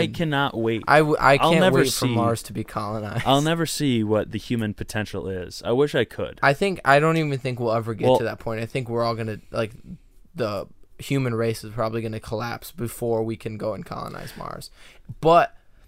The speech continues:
Speaker 2: now, the other situation idea would be, is that the Earth is collapsing, and, like, our last-ditch effort to keep Earth alive would be to go to Mars.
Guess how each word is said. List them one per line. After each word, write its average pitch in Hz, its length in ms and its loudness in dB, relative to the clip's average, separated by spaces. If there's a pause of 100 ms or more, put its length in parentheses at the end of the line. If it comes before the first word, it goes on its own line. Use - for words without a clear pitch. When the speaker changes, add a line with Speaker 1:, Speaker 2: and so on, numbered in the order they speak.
(100)
Speaker 2:
now, 139 220 4
the 123 140 0
other 170 380 4
situation 120 720 -4
idea 110 360 -2
would 110 180 -8
be, 107 240 -6 (340)
is 117 140 -6
that 120 240 2
the 110 240 -4
Earth 151 380 2
is 127 400 -2
collapsing, 117 840 0 (920)
and, 127 200 0
like, 120 280 0
our 117 100 4
last-ditch 117 640 0
effort 120 440 -2
to - 80 -12
keep - 280 -8
Earth - 240 -8
alive 110 440 -4
would 113 140 -6
be 107 140 -10
to 117 200 -8
go 95 240 -6
to - 180 -16
Mars. - 460 -14